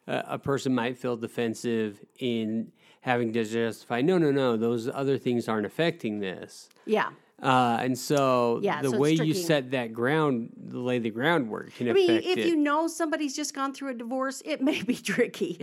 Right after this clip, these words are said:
Speaker 2: It
Speaker 1: Yeah,
Speaker 2: may
Speaker 1: yeah,
Speaker 2: not
Speaker 1: yeah.
Speaker 2: be a good time to talk about everything that they
Speaker 1: Right.
Speaker 2: can do. Uh,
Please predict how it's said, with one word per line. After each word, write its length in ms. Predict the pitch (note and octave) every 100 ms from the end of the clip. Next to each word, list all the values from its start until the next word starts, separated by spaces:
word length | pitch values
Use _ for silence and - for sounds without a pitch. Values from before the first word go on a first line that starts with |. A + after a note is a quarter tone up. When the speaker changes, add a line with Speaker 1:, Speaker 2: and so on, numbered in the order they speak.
| -
Speaker 2:
It 100 | C4+
Speaker 1:
Yeah, 80 | B3+
Speaker 2:
may 120 | A3+ -
Speaker 1:
yeah, 40 |
Speaker 2:
not 200 | C4+ F4
Speaker 1:
yeah. 60 | D4
Speaker 2:
be 100 | C#4+
a 120 | G#3+
good 240 | C4+ -
time 360 | - A3+ B3+ B3 F4 F#4+ C#4+
to 100 | C#4
talk 280 | B3 C4 C4+
about 440 | A#3 A3 G#3+ - - - C3+ -
everything 580 | D4 A#3 G3+ F#3 D3 D#3+ -
that 200 | B2 B2
they 60 | G3+
Speaker 1:
Right. 100 | G3+
Speaker 2:
can 140 | G3
do. 240 | F3+ D3+ - - - - -
Uh, 440 | G#3 G3+ G3 F#3